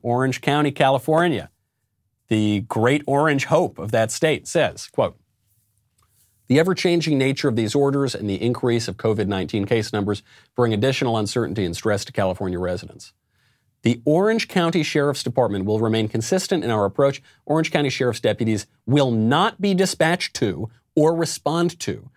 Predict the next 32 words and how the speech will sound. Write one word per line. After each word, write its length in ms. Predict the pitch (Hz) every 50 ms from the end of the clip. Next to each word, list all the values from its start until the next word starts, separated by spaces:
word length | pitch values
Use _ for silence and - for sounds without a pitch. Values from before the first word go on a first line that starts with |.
| _ _ _ _ -
calls 320 | - - 123 135 151 143
for 140 | - - 147
service 380 | 131 - 139 123 123 123 117 -
to 100 | - 107
enforce 300 | 101 - 113 113 110 -
compliance 480 | - 107 104 - 104 104 107 110 -
with 120 | - 123 -
face 260 | - 156 165 160 -
coverings, 480 | - 110 - 69 64 - - - - - _ _ _ _ _
social 360 | - - - 98 95 - 120
gatherings, 580 | 107 104 90 85 85 87 87 85 82 87 90 - _ _ _ _ _
or 120 | - - 110
stay-at-home 500 | 110 - 101 90 87 90 101 95 90 87
orders 260 | 85 82 82 87 -
only. 320 | 104 98 95 80 - - - _ _ _ _ _ _ _ _ _ _ _ _ _ _ _ _ _ _
Deputies 500 | - 127 127 131 - 156 135 135 123 - - -
will 320 | 113 117 143 202 247 262
respond 460 | 226 202 147 - - - 92 90 90
to 60 | - 82
calls 440 | - - 85 80 73 82 98 - - _ - _ _ _
for 160 | _ - 180 165
potential 380 | 165 160 - 139 123 - 113
criminal 320 | 101 - 113 98 95 87 90
behavior 520 | 90 95 117 110 107 107 113 110 104 101 - _ _ _
and 100 | - 98
for 100 | - 123
the 60 | 104 104
protection 420 | - 104 98 - 95 87 - 104
of 80 | 90 73
life 220 | 78 80 85 -
and 100 | 92 92
property. 480 | - 90 80 76 - - 64 58 -